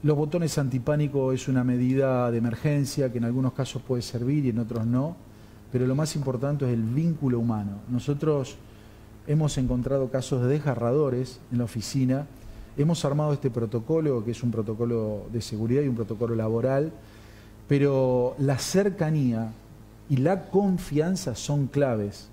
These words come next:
porque la mujer golpeada, hay también, no, no solo es la mujer golpeada, hablemos de la mujer,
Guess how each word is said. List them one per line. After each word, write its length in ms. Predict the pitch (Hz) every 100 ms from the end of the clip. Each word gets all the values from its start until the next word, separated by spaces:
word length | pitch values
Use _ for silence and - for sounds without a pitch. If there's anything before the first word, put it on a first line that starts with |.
| - - - -
porque 460 | 117 113 123 120
la 120 | 127
mujer 280 | 120 - 170
golpeada, 640 | 160 147 156 131 113 127 147 - - - - - -
hay 100 | 165
también, 680 | 160 147 147 147 135 127 123 - 151
no, 120 | 170
no 120 | 170
solo 220 | 170 180
es 60 | 143
la 80 | 127
mujer 320 | 123 - 110
golpeada, 400 | 107 101 113 107
hablemos 340 | 117 180 160
de 60 | 123
la 60 | 113
mujer, 360 | 113 139 110